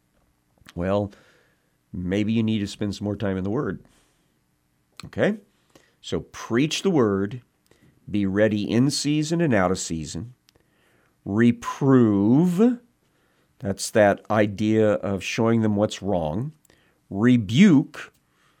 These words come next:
uh, that's a very strong sense of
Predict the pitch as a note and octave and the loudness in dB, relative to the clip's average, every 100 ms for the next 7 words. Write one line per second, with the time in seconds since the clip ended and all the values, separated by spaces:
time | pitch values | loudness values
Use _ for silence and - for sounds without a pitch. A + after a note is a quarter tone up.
0 | _ - F#2 G2 E2 G2 A#2 - - - | _ -14 -10 -10 -2 2 2 0 -12 -4
1 | C3 A#2+ B2+ A#2+ - - B2+ C3 B2+ A#2 | -2 0 -2 -2 -4 0 4 6 6 2
2 | A2+ - _ _ _ - - F#2 E2 F2 | 0 -8 _ _ _ -12 -6 -4 -4 -6
3 | - F2+ E2+ - | -6 -6 -6 -12